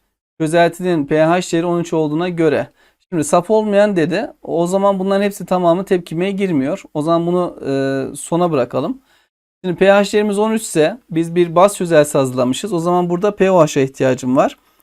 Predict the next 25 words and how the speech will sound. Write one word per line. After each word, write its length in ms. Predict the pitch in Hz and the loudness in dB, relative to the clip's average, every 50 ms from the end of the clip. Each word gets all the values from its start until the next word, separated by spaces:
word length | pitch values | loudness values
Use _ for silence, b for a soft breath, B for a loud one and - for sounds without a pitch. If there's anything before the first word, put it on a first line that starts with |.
| _ _ - | _ _ -6
Bu 140 | 175 202 220 | -4 -2 0
bir 120 | 254 226 | 2 4
olur. 260 | 185 156 120 104 110 - | 4 4 4 2 -2 -4
On 200 | - 147 147 147 | 0 2 2 4
dördü 160 | 147 151 147 143 | 4 4 2 4
tamamlayan 480 | 147 151 147 143 139 143 139 135 127 | 4 4 4 4 4 2 2 0 0
değer. 120 | 117 127 120 | -2 -2 -2
O 100 | 135 143 | -2 -2
zaman 220 | 160 180 180 175 | 0 0 0 2
hidroksit 480 | 165 165 170 175 180 175 - 196 180 180 | 0 0 2 0 -2 -2 -2 -6 -4 -2
iyon 220 | 180 180 180 180 | -2 0 2 2
derişimimiz 680 | 180 180 185 - - 180 175 170 165 156 160 160 165 165 | 2 2 0 -2 -4 -2 -2 -2 -2 -4 -4 -4 -4 -4
bizim, 360 | 180 180 165 165 - - b b b b b b b _ _ - | -2 -2 -2 -2 -2 -4 b b b b b b b _ _ -4
e, 260 | 151 139 139 143 143 | 0 2 2 2 2
sıfır 300 | 135 - - 165 - 202 | 0 -2 -6 -4 -4 -2
nokta 340 | 208 202 190 175 - 220 208 | 0 0 0 0 -2 -2 0
bir 140 | 214 220 202 | 0 0 2
molar 260 | 196 175 147 135 127 | 2 2 2 4 2
olması 380 | 127 127 123 127 127 - - 131 | 2 2 0 0 -2 -2 -2 -2
gerekir. 260 | 127 123 127 127 135 | -2 -2 -2 -4 -2
On 140 | 139 143 143 | -2 0 0
üzeri 180 | 139 147 139 | 0 0 -2
eksi 260 | 143 139 - - 143 | -2 -2 -4 -8 -4
birden. 440 | 135 135 131 131 151 185 294 302 - b b b b b b b b _ _ _ _ _ _ _ - | -2 -2 0 2 0 0 0 -2 -8 b b b b b b b b _ _ _ _ _ _ _ -4
E, 220 | 147 143 135 135 | -2 0 0 0